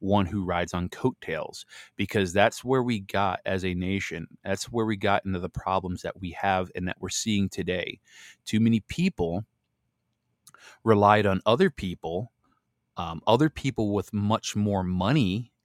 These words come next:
and, uh, a different agenda than, say, the common good of the general public. And, y-, you know, we blindly trusted and followed so many of these politicians and these bureaucrats,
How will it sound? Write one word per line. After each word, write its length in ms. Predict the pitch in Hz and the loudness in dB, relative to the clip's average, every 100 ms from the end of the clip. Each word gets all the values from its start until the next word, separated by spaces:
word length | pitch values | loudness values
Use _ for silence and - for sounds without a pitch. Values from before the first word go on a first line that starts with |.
| - | -6
and, 360 | 101 98 92 - - | -2 0 -2 -4 -6
uh, 200 | 87 85 - - | -6 -6 -10 -6
a 100 | 101 | -4
different 480 | 95 - 113 113 101 | -2 -2 -2 0 -2
agenda 680 | 90 90 110 151 90 95 113 | -2 -2 0 0 -2 -4 -8
than, 480 | 101 101 92 90 90 - | -4 -2 0 -2 -6 -8
say, 440 | - 98 92 87 92 | -6 -2 -2 -6 -10
the 200 | 90 90 | -8 -8
common 500 | - 104 98 92 85 85 92 | -4 -2 0 -2 -6 -12 -6
good 300 | 92 87 - | -4 -4 -4
of 400 | 92 87 85 - | -6 -6 -10 -16
the 60 | 95 | -12
general 340 | - 87 87 | -8 -6 -6
public. 480 | - - 113 90 - _ - - - - _ 120 | -4 -4 -4 -6 -8 _ -20 -20 -20 -20 _ 2
And, 380 | 117 113 113 104 | 4 4 2 -2
y-, 220 | 113 104 - _ | -6 -10 -14 _
you 140 | 123 123 | -4 0
know, 140 | 113 | 0
we 240 | 107 120 | 0 -2
blindly 560 | 120 95 104 120 131 135 | -4 -4 0 2 2 0
trusted 440 | - 123 127 139 | 0 0 0 0
and 140 | 123 120 | 0 2
followed 400 | - 127 147 107 | 2 2 2 -2
so 260 | - 113 | 0 2
many 220 | 117 120 113 | 2 2 2
of 60 | |
these 160 | 107 - | -2 -4
politicians 760 | 123 120 104 131 - 127 - | -2 -2 0 -2 -2 -4 -4
and 100 | 104 | -2
these 140 | 98 87 | -2 -4
bureaucrats, 800 | - 101 156 - 98 92 92 | -4 -2 -2 -4 -2 0 -2